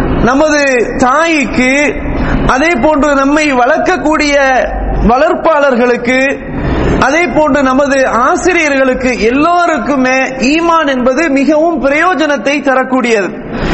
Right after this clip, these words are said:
ஏனென்றால் ஈமானுடைய கூலி என்பது அது நற்காரியங்களை செய்வதின் மூலமாக பல கூலிகளில் உள்ள ஒரு கூலிதான். அந்த நற்காரியங்கள் எப்படிப்பட்டதுன்னு சொன்னா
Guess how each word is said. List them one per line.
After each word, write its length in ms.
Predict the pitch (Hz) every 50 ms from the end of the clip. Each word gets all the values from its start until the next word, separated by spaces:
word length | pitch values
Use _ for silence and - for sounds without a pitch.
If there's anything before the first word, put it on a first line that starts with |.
| - - -
ஏனென்றால் 760 | 185 220 262 277 285 269 254 226 247 240 240 262 277 285 - - 285 - - - - - - -
ஈமானுடைய 920 | - 254 294 320 330 339 330 320 311 302 294 294 277 277 262 262 254 254
கூலி 320 | 254 269 311 339 349 320 302
என்பது 680 | 277 269 262 262 269 262 269 254 240 254 254 254 262 - - - - - - -
அது 320 | 233 247 247 262 254 240 220
நற்காரியங்களை 1000 | 240 247 277 - - 359 359 349 339 339 330 311 302 285 294 294 294 285 277
செய்வதின் 580 | 269 - - 254 294 330 320 320 311 311 285 277
மூலமாக 560 | 277 285 285 277 262 269 269 269 269 269 285
பல 260 | - - 262 254 262
கூலிகளில் 680 | 247 - 262 285 320 349 339 330 294 302 302 302 277 254
உள்ள 260 | 262 294 311 339 359
ஒரு 200 | 359 320 294 285
கூலிதான். 960 | 277 - 277 277 269 254 233 214 208 220 240 262 226 - - - - - - - - - - - - - - - - -
அந்த 460 | - 254 269 269 285 262 262 247 233 220
நற்காரியங்கள் 720 | 240 262 302 - - 349 339 330 339 320 320 294 285 285 277
எப்படிப்பட்டதுன்னு 760 | 262 254 - - 330 330 311 214 277 277 - 269 262 262 247
சொன்னா 560 | 202 240 240 233 226 226 240 254 262 -